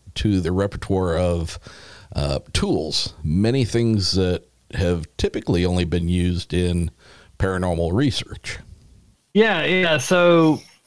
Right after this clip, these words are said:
Speaker 2: I don't see the reason, like, when you look at it, we haven't learned anything else about Bigfoot in general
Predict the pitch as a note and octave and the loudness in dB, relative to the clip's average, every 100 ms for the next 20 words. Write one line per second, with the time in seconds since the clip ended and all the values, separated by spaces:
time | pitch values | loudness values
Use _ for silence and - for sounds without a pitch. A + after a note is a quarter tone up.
0 | - - - - - - - F3 F#3 G3 | -20 -20 -20 -20 -20 -8 0 4 4 4
1 | C#3+ - F#3+ E3 E3 F#3+ D#3+ F3 D#3 B2+ | 2 2 4 4 6 6 6 4 2 -2
2 | _ _ _ _ - D#3 F3 F3+ D#3+ G#3+ | _ _ _ _ 0 4 4 6 6 6
3 | A#3 A3 G#3 G3 - C3 - _ _ _ | 6 4 4 2 0 -10 -20 _ _ _
4 | _ _ _ _ _ _ - D3+ G#3 G3+ | _ _ _ _ _ _ 0 4 6 6
5 | G#3 F#3 - D#3+ E3+ E3 D3 D3+ F3 F#3+ | 4 2 2 0 2 0 0 0 2 2
6 | F#3 F3 D3+ - D#3 D3 - - - - | 2 -2 -2 0 2 2 0 -8 -14 -18
7 | _ _ _ _ _ _ - C3 C#3 D3+ | _ _ _ _ _ _ -4 -2 2 2
8 | C#3+ - _ _ _ _ F#3 F#3+ D#3+ F3 | 2 0 _ _ _ _ 2 2 2 4
9 | E3 D3+ D3+ C#3 D3+ F3+ E3 C3 G2 B2+ | 4 4 2 0 2 2 2 0 -2 -4